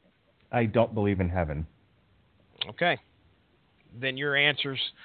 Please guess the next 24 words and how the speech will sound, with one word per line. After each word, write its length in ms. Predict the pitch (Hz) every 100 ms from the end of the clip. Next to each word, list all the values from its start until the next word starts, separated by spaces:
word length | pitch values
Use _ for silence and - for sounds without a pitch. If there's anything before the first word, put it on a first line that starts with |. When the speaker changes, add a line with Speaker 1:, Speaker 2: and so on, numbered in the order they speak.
| - - - - - _ _ _ _ _ _ _ _ _ _ _ _ - 135
Speaker 2:
gonna 160 | 143
be 120 | 131
the 80 | 135 -
same. 280 | 175 123 - _ _ _ _ _ _ _ _ _ _ _ - - - -
Speaker 1:
I 80 | 175
probably 320 | 165 285 370
would 100 | 311
make 140 | 202 185
the 80 | 156 - 143
decision 320 | 135 143 135
that 140 | 117
Kelly 220 | 220 240 110
made. 220 | 90 87
My 140 | 101
body 340 | 95 104 110 131
would 260 | 139 135
be 120 | 131
buried 360 | 123 107 107 110
alongside 640 | 107 98 101 104 90 90
of 80 | 90
hers, 260 | 87 76 98
and 80 | 98
my 80 | 92
consciousness 560 | 90 87 - 95 95